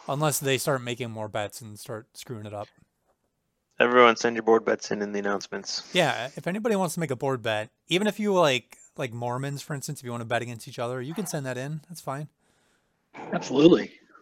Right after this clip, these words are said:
Speaker 3: Yeah, more the better.
Speaker 1: Yeah.
Speaker 2: Mm-hmm.
Speaker 1: It's fine.
Speaker 2: Steve will start publishing odds
Speaker 1: Or,
Speaker 2: soon.
Speaker 1: yeah. Uh, yeah, I could do that, for sure. <laughs>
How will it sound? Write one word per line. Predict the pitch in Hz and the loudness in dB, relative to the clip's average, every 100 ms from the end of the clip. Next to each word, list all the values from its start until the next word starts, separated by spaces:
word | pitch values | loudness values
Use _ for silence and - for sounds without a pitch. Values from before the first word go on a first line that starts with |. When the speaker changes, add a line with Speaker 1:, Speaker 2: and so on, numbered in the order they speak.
| - | 0
Speaker 3:
Yeah, | 160 | 4
more | 113 131 | 8 8
the | 139 | 8
better. | 107 143 107 - _ _ _ _ - | 6 4 2 -4 _ _ _ _ -6
Speaker 1:
Yeah. | 135 120 104 - _ _ _ _ _ _ - | -4 -2 -6 -16 _ _ _ _ _ _ -10
Speaker 2:
Mm-hmm. | 120 117 | -10 -8
Speaker 1:
It's | - | -8
fine. | 135 104 | -6 -4
Speaker 2:
Steve | 110 110 | -2 2
will | 110 | 2
start | - 113 - | 2 2 4
publishing | 110 113 110 | 6 6 4
odds | 113 110 107 - - - - | 4 4 0 -8 -10 -10 0
Speaker 1:
Or, | 151 170 | 2 2
Speaker 2:
soon. | 135 | 2
Speaker 1:
yeah. | 170 113 110 104 107 - - - | 0 0 -4 -8 -16 -20 -10 -6
Uh, | |
yeah, | 160 208 117 | -2 0 0
I | 120 | -2
could | 147 | -6
do | 113 101 | -8 -6
that, | 107 113 | -8 -8
for | - 139 | -12 -12
sure. | - 110 107 | -10 -12 -14
<laughs> | _ | _